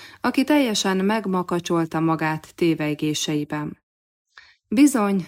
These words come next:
bölcs dolog lett volna részéről, ha elűzi az ő Despenzéit.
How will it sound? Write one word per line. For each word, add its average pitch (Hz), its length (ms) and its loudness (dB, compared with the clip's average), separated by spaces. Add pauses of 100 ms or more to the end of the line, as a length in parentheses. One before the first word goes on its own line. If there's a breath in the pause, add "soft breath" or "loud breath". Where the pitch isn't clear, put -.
(140)
bölcs 226 520 0
dolog 180 360 2
lett 165 220 0
volna 165 320 2
részéről, 160 720 0 (280 soft breath)
ha 226 200 2
elűzi 214 580 0
az 202 220 0
ő 240 240 -2
Despenzéit. 160 1300 -4